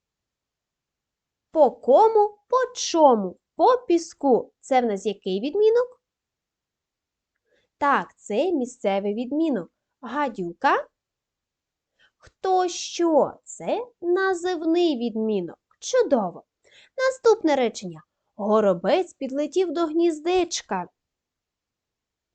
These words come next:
Так, хто що? Горобець що зробив? Підлетів. Підлетів до кого? До чого? До гніздечка.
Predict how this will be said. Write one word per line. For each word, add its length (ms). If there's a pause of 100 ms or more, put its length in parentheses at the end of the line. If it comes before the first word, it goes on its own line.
(460)
Так, 420
хто 540
що? 580
Горобець 960
що 240
зробив? 540
Підлетів. 720 (360)
Підлетів 680
до 520 (720)
кого? 560
До 200
чого? 800 (220)
До 180
гніздечка. 1200